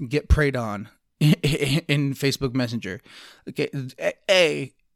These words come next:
in Messenger, in Facebook, your default is public. So anyone can message anyone. And then people, they'll hack into accounts, or they'll just create a,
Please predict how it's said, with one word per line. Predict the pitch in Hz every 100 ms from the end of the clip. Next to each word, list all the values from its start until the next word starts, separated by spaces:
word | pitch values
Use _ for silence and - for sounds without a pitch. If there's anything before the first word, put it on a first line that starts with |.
| _ _ _ -
in | 156
Messenger, | 160 147 - 131 131
in | 139 143 135
Facebook, | 127 113 123 120 -
your | 139
default | 127 160 147 127
is | 127
public. | - 131 113 73 - - _ _ _ _ _ _ _ - - _
So | - 151 185
anyone | 233 175 147 175 - _ - -
can | - 196
message | 185 180 165 - -
anyone. | 185 170 113 98 113 _ _ _ - - - _
And | -
then | 151 147
people, | - 247 156 135 156 175 _
they'll | - 151
hack | 135 170 -
into | 185 185
accounts, | 185 180 135 135 - - - - _ - - _
or | 180 208
they'll | 180
just | 143 143
create | - 147 135
a, | 113